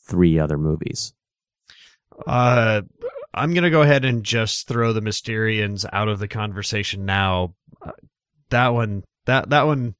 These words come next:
Speaker 2: that one hurts me.
Speaker 1: So d-,
Speaker 2: So I'm gonna
Speaker 1: Varan
Speaker 2: <laughs>
Speaker 1: you enjoyed more than the Mysterians.
Speaker 2: Oh yeah, absolutely.
Speaker 1: Oh, there's a lot more monster in it, that's for
Speaker 2: Yeah,
Speaker 1: sure.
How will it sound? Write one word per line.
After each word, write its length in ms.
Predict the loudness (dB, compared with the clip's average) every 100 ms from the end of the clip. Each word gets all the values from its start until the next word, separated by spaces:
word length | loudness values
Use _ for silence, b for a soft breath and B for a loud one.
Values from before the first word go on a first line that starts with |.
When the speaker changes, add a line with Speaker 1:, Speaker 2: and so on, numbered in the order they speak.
| _ 0
Speaker 2:
that 120 | 2
one 120 | 4
hurts 280 | 4 2 0
me. 200 | -4 -6 -8
Speaker 1:
So 220 | 2 6 6
d-, 200 | 2 -20 _ -8
Speaker 2:
So 100 | -2
I'm 60 |
gonna 140 | 4 4
Speaker 1:
Varan 440 | 6 4 4 4
Speaker 2:
<laughs> 40 | 6
Speaker 1:
you 140 | 6
enjoyed 380 | 4 4 2 4
more 280 | 4 4 2
than 160 | 4
the 80 | 4
Mysterians. 500 | 4 0 -4 -6 -2
Speaker 2:
Oh 120 | 2 4
yeah, 180 | 4 2
absolutely. 540 | -2 -4 -6 0 4
Speaker 1:
Oh, 40 |
there's 120 | 4 4
a 60 |
lot 180 | 4 4
more 160 | 2 0
monster 480 | 0 -2 -4 -6
in 60 | -6
it, 100 | -6
that's 140 | -8 -8
for 100 | -4
Speaker 2:
Yeah, 180 | -2
Speaker 1:
sure. 80 | -2